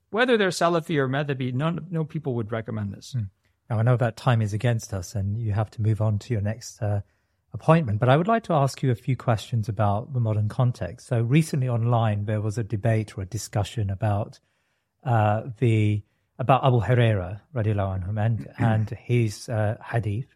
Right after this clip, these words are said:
Speaker 2: And, um, the argument put forward, in this case by some women activists, was that, uh, his hadith tend to, you know, they tend to, uh,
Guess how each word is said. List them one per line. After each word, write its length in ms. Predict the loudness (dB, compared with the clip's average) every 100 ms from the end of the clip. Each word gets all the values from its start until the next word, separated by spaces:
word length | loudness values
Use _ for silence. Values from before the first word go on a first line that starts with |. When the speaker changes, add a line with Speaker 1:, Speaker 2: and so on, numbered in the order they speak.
| -16 -4
Speaker 2:
And, 420 | -2 0 -2 -2
um, 280 | 0 0 -4 _ _ -20 -18 -4
the 100 | 6
argument 520 | 8 8 6 2 2 0
put 200 | -6 -2
forward, 340 | 0 0 0
in 160 | 4 8
this 180 | 6 6
case 300 | 2 0 2
by 460 | 4 4 4 0 -6
some 240 | -4 -2
women 260 | 2 2 2
activists, 560 | -2 -6 -8 -8 -8 -6
was 200 | -6 -4
that, 240 | -4 -4 _ _ _ _ _ -2
uh, 220 | 0 0
his 320 | -2 -4 -4
hadith 400 | -2 2 2 0
tend 300 | 0 2 2
to, 320 | 0 0 0 -6 _ _ _ -4
you 100 | -4
know, 100 | -4 2
they 160 | 4
tend 300 | 4 2 2
to, 420 | 2 2 4 2 -2 _ _ _ _ -2
uh, 260 | 0 0